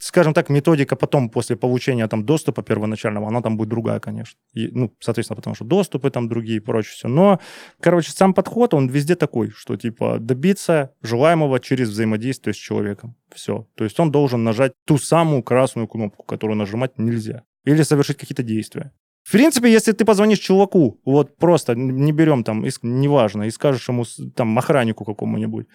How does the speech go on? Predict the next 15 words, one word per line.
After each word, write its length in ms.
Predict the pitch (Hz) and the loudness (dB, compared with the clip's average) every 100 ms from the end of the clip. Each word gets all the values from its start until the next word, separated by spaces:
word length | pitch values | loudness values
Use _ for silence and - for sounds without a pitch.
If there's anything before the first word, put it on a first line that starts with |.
| - - - | -20 -20 -8
э, 160 | 123 113 | -6 -4
представишься 500 | 131 - 135 120 123 | -4 0 0 0 -2
ему 80 | |
там 160 | 113 113 | -2 -2
пожарнадзором 960 | - 120 123 120 120 131 170 131 117 - | 0 0 0 0 -2 2 2 2 -2 -8
и 40 | 117 | -10
скажешь: 320 | - 117 - | -4 -2 -2
"Слушай, 260 | 143 131 120 | -4 -2 -2
мне 120 | 131 | 0
надо, 120 | 135 | 0
чтоб 200 | - 120 | -2 -6
ты 80 | 123 | -6
двери 240 | 117 127 117 | -2 0 2
гаража 400 | 123 120 113 110 | 0 0 0 -2
открыл". 400 | - 113 110 | -4 -8 -8